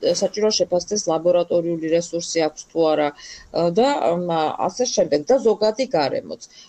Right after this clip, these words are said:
ეხლა ჩვენ რო გავითვალისწინოთ ყველაფერი, ნებისმიერ შემთხვევაში ეს რო იყოს ეხლა high class-ის, ა,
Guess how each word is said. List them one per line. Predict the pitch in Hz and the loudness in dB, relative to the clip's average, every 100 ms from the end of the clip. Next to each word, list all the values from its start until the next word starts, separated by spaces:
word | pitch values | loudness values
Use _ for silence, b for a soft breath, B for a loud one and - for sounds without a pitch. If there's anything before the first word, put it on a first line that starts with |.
| B | B
ეხლა | 226 233 | -2 -2
ჩვენ | 233 254 247 | 0 2 4
რო | 208 170 160 | 4 4 0
გავითვალისწინოთ | 180 208 233 240 226 - 180 139 - | 0 0 2 -2 -4 -6 -4 -4 -4
ყველაფერი, | - 185 196 170 156 - 185 262 | -4 0 2 2 2 0 0 0
ნებისმიერ | 233 208 - 190 | -2 -4 -4 -2
შემთხვევაში | 190 196 - 185 151 - | -2 -4 0 2 2 0
ეს | - 160 | -4 -2
რო | 175 | -4
იყოს | 165 - 139 | -2 -6 -6
ეხლა | 139 - 139 | -8 -4 -6
high | 139 175 185 | 0 0 0
class-ის, | 139 147 - 123 | -2 -2 -4 -8
ა, | - - - - - | -8 -14 -20 -20 -4